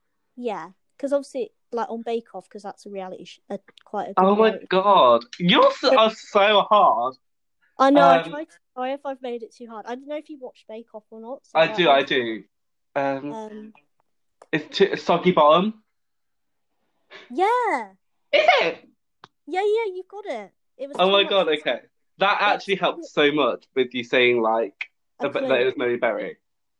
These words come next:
Speaker 1: Um, it's, "You've got too much of a soggy bottom." We can give clues, can't we? <laughs>
Speaker 2: And we'll give,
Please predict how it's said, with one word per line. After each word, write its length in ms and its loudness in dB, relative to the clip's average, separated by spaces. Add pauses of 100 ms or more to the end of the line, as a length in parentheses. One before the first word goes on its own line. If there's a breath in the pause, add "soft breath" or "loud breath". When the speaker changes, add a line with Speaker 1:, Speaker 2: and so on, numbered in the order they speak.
(280)
Speaker 1:
Um, 220 -10
it's, 300 -20
"You've 180 -14
got 160 -8
too 180 -12
much 220 -12
of 80 -20
a 60 -18
soggy 260 -18
bottom." 380 -18
We 100 0
can 160 -2
give 180 -10
clues, 340 -10
can't 260 -8
we? 320 -6
<laughs> 200 -2
Speaker 2:
And 80 -2
we'll 100 -4
give, 120 -4